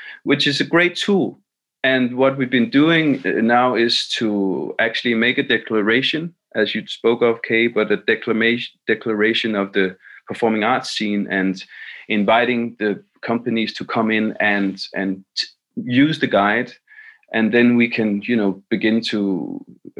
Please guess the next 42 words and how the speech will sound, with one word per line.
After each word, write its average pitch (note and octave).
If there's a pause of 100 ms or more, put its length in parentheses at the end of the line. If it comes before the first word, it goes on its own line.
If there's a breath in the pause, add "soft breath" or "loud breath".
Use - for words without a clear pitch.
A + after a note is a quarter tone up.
(100)
have -
case A#2+
studies G#2
and G2
find A2
out G#2 (640 loud breath)
basically D3
what C#3
is F3+
the -
baseline A2+
for G2+
the F#2
performing G2
arts F#2+
scene G2
of G2
Denmark. B2+
Because A2+
again, C#3+ (300 loud breath)
we're B2+
pioneering D#3
this G2+
work F#2+
right F2+
now. F#2
So B2
nobody C3+
really B2
knows A2+
where A2
to -
start. D3+ (420 loud breath)
So B2+
this C#3
is D#3
kind C3+
of B2
where A#2
we A2
started, A#2 (480 loud breath)
uh, F#2